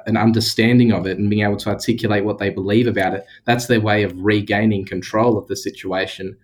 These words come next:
um, to deal with their, their, their feelings, because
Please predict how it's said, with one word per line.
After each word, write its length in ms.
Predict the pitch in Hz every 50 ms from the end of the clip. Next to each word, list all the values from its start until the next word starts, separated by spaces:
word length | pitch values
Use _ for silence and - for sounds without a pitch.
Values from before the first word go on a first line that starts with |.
| _ - - _ _ -
um, 300 | 101 95 92 92 95 95
to 140 | - - 107
deal 260 | 107 110 107 107 104
with 200 | 101 98 87 -
their, 300 | 101 98 98 95 95 - _ _ _ _ -
their, 140 | 101 98 - - - _ -
their 140 | 110 98 95
feelings, 560 | - - 120 113 113 110 107 104 101 104 - - - - -
because 320 | - 127 160 135 131 -